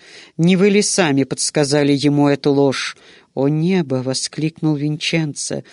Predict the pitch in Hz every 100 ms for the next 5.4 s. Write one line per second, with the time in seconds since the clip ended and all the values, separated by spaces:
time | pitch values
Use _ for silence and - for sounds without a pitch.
0 | - - - - 202 196 190 185 185 190
1 | 196 190 - 190 165 196 - - 185 -
2 | 180 180 165 - 185 196 - 175 - 185
3 | 185 180 165 165 170 190 190 - 185 180
4 | 175 185 180 175 156 185 180 160 208 233
5 | 180 160 156 143